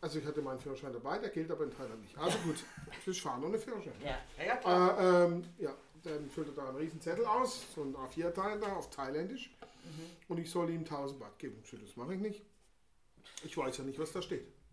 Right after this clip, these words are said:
Speaker 2: Ja.
Speaker 3: Ja.
Speaker 1: <clears throat> „Ja, dann, ähm, muss ich aufs Polizeirevier.“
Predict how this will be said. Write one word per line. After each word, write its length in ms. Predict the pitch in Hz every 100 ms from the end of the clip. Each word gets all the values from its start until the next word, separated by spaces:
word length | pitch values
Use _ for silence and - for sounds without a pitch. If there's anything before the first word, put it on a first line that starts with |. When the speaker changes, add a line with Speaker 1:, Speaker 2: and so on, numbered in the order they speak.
| - - -
Speaker 2:
Ja. 240 | 156 139 - - -
Speaker 3:
Ja. 140 | - - - _ _ _
Speaker 1:
<clears throat> 580 | 185 - - - - _
„Ja, 200 | 160 190
dann, 280 | 202 190 190 -
ähm, 640 | 185 180 180 180 180 175
muss 120 | 175 175
ich 60 |
aufs 100 | 165
Polizeirevier.“ 540 | - 160 156 120 110